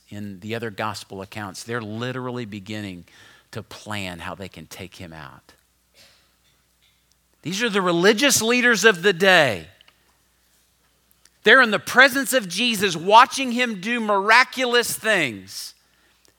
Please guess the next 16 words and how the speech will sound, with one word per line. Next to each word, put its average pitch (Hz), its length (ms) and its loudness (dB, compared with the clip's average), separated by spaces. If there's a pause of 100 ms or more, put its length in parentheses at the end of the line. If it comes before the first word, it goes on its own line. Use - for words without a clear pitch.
(320)
And 202 220 2
they're 269 220 8
planning 247 640 2
on 214 200 4
how 240 240 4
to - 180 -6
murder 220 600 6
him. 117 480 0 (2000)
That's 214 500 2
where 247 280 -2
we 233 160 -6
get 165 580 -8 (600)
when 147 220 -4
we 202 180 -2
aren't 214 280 2
careful 151 840 -6